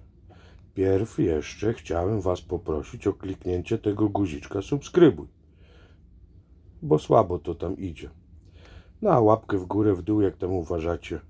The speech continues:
jak ocenicie moje wypociny. No dobra, a teraz kwestia formalne załatwione. Jedziemy z tematem.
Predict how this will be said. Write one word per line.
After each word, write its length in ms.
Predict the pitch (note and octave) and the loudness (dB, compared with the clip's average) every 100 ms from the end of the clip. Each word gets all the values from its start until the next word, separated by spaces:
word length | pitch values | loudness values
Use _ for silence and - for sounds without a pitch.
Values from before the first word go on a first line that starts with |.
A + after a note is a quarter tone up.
| - - - - - - - - - - - - | -20 -20 -20 -20 -20 -20 -20 -20 -20 -20 -20 -4
jak 260 | G2+ G2 - | -2 -2 -4
ocenicie 520 | - F#2+ G2 F#2+ F#2 | -2 0 0 0 0
moje 280 | F#2 F2+ F2 | 2 2 0
wypociny. 680 | E2 D#2+ E2 - D2+ C2+ - - - - - - - - - - - - - - - | -2 -4 -8 -8 -12 -12 -16 -20 -20 -20 -20 -20 -20 -20 -20 -20 -20 -20 -20 -12 4
No 180 | D#3+ A2 | 6 6
dobra, 400 | E2+ - - - - - | 0 -10 -16 -18 -16 -14
a 40 | |
teraz 480 | F2 A#2+ A2+ G2 - - - - - - | -2 0 2 0 -8 -18 -20 -20 -20 -20
kwestia 460 | - G#2+ G2 - E2 | -8 -6 -4 -6 -6
formalne 680 | F#2 F2+ G2+ F2+ D2+ C#2+ - _ - - - - | -2 0 0 -2 -4 -8 -14 _ -20 -20 -20 -10
załatwione. 760 | F2 D#2+ D2+ - C3 D3 D3+ C#3 - - _ F#2 | -4 -2 -2 2 4 6 4 2 -4 -20 _ -12
Jedziemy 420 | F2 F#2 F2+ E2+ | -8 -6 -6 -8
z 100 | - | -10
tematem. 480 | D#2+ D#2 D2+ - | -10 -10 -14 -18